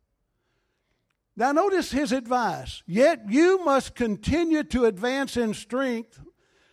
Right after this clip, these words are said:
and I love this translation, "with the truth wrapped around your heart,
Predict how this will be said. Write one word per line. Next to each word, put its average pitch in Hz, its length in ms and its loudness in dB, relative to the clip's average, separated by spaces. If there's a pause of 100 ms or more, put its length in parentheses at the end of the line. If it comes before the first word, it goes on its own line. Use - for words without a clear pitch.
(160)
and 208 120 0
I 226 100 4
love 240 280 4
this 220 180 2
translation, 190 920 -4
"with 285 640 0 (560)
the 214 200 2
truth 294 760 -2 (160)
wrapped 220 540 -2
around 208 480 -2
your 233 180 0
heart, 180 500 -6